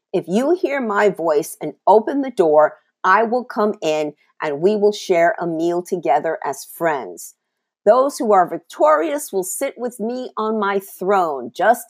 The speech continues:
as I was victorious and sat with my Father on his throne." Anyone with ears to hear must listen to the Spirit and understand what he is saying to the churches.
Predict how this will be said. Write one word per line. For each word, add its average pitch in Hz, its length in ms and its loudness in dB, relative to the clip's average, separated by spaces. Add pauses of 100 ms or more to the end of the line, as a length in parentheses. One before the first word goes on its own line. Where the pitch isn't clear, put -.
as 170 220 -4 (100)
I 240 220 6
was 190 300 -2
victorious 151 680 -2
and 156 120 -8
sat 170 400 2
with 165 220 -6 (360)
my 196 220 4
Father 160 580 0
on 143 200 -6
his 170 300 -6
throne." 117 520 -6 (680)
Anyone 262 520 0
with 185 160 2 (120)
ears 254 340 -4
to 277 120 -4
hear 208 560 0 (280)
must 160 220 -8
listen 214 320 -2
to 247 140 -8
the 247 100 -4
Spirit 180 640 0 (100)
and 160 200 -8
understand 185 720 -2
what 139 220 -4
he 185 160 2
is 185 160 -4
saying 156 280 -6
to 151 140 -12
the 151 80 -8
churches. - 800 -8